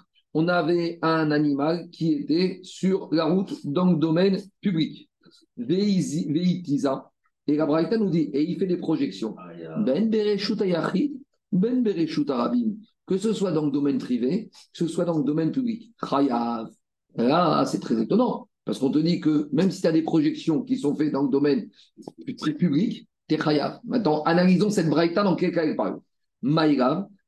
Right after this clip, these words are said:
Speaker 1: et tiza bereshut harabim, veizika bereshut harabim. Donc, ça veut dire ici que même dans le domaine public, a priori, t'es responsable. Donc, si t'es responsable, comment tu peux me dire qu'avant, t'es pas responsable ? Dis, parce que qu'est-ce qu'on a dit avant ?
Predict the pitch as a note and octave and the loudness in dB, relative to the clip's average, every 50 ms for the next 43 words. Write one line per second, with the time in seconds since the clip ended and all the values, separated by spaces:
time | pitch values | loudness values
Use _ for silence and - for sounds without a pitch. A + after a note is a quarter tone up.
0 | _ - C#3+ C#3+ C#3 C#3+ D3 F3 F3 C#3 C#3+ C#3+ C#3 C3 B2+ A#2+ A#2+ A#2+ - - | _ 0 2 2 2 2 2 2 2 4 2 2 2 2 2 2 2 0 -2 -2
1 | B2 G#2 G#2 A#2+ A2 A2+ G#2+ G2+ A#2 C3+ E3 F3+ - - - B2 A#2+ A2+ G#2 G#2+ | -4 -4 -2 -2 -4 -2 0 2 2 2 2 0 -2 0 2 4 4 4 2 2
2 | G2+ - B2+ A#2+ G#2+ - A#2 A2+ - G#2 G2+ - C3+ F3+ A#3+ C#4+ C4 F3+ - - | 2 2 2 2 2 2 2 0 -2 -2 0 0 2 2 4 4 2 2 0 -4
3 | - - - _ _ - D#3 E3 D3+ - - F3 F3 F3 D#3+ F3 D#3+ D#3+ D#3 B2+ | -8 -14 -20 _ _ 0 0 0 2 2 2 2 2 4 2 2 2 2 2 0
4 | - - C#3+ C#3 - - C#3 C3 C3+ C#3+ E3 G3 G#3 G3+ F3+ F#3 F3+ E3 D#3+ C#3+ | 0 0 -2 0 0 0 0 0 2 2 2 2 2 2 2 2 0 0 0 0
5 | B2+ D#3+ E3 D#3+ D#3+ D#3 D3+ D3 A#2 - B2 B2 A2+ A2+ A#2+ C3 C3 C3 - _ | 0 -2 0 0 0 0 0 0 -2 -2 -4 -4 -4 -2 -4 -4 -4 -6 -14 _
6 | _ _ _ _ _ _ - C3 C3+ C3+ - - B2+ B2+ B2 A2+ G2+ G#2+ C3 D#3+ | _ _ _ _ _ _ -4 -2 -2 -2 -2 0 2 2 2 2 2 0 0 -2
7 | F#3 - - - - - B2 A#2+ A2+ - - - D3 F3 - - C4 A#3+ F#3 C#3 | -2 -2 -2 -2 0 0 0 0 -2 -2 -2 -2 -2 -2 0 0 0 0 0 -2
8 | - - - - - - - - - F3 E3 D3+ - - A3+ A3+ - G3 F#3+ E3 | -4 -8 -16 -20 -20 -16 -8 -2 0 0 0 0 0 0 0 2 2 2 2 2
9 | E3+ D#3+ - - C#3 C3+ B2 - B2+ C3 D3 F3+ F3+ F3+ - - _ _ - - | 2 0 0 0 0 0 0 2 2 2 2 2 0 -2 -6 -12 _ _ -2 0
10 | G3 G3+ G#3+ G#3 G#3+ D#3+ F3+ F#3+ F#3+ F#3 - - - E3+ F3 E3 F3+ F#3 - E3 | 0 2 2 0 0 0 0 2 2 2 2 0 0 -2 -2 0 0 0 2 0
11 | D#3+ D#3 D#3+ D3 D3 C#3 - - B2+ A#2+ - - A#2 C3+ D#3+ - - _ _ _ | 0 0 0 2 0 0 0 -2 -4 -4 -2 -4 -4 -4 -6 -8 -12 _ _ _
12 | _ - - G#2+ G2+ A#2+ C3+ C3+ C#3 C#3 B2+ A2+ - - - C#3+ - D3 D3 - | _ -6 -4 -2 0 2 2 2 2 2 0 0 0 0 0 2 2 2 0 0
13 | - E3+ D#3 F#3 G#3 G3 A3 A3 G3+ F3 F3 G3+ F3 D3+ C#3 - - - | 0 0 2 2 0 0 0 2 2 2 2 2 0 0 -2 -2 -4 -8